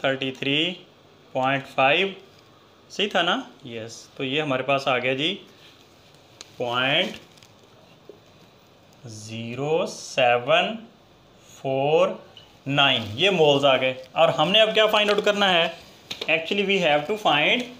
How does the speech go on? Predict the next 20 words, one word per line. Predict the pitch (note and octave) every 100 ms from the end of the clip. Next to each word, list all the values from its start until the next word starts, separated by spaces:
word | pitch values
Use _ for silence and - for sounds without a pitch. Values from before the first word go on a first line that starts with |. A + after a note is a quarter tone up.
| C#3+
number | D3+ F3+
of | G#3+ E3+ F3
ions। | G3+ C#3+ -
हम | D3 E3
यहाँ | D#3+
लिखेंगे | D#3 D#3 D3 C#3+ E3 F#3+ - - - - - -
number | C3 C3+ C#3+ C#3+ E3 E3+
of | C#3 C3 C#3 D#3+ - - - - - - - - - - - - - - - - B2+
ions। | A#2+ A#2+ A#2+ A#2+ G2+ F#2 - _ _ _ _ _ - - - -
क्या | E3+ F#3+
formula | G3 G3 G3
होगा | F#3+ F#3
जी | F3 F#3 - -
उसके | D3 E3+
लिए? | E3+ D3+
Number | C#3 D3 D3 E3+ E3+
of | C#3 B2+ C3+ D3+ F3 - - - - _ - - - - - _ _ - _ _ - - B2 A#2+
moles | A2+ A#2 B2+ D3 E3+ F#3 F#3 - - - - _ - - - - - _ _ B2+
multiply | B2+ B2+ E3+ F3 D#3 D3+ C#3+
by | C3+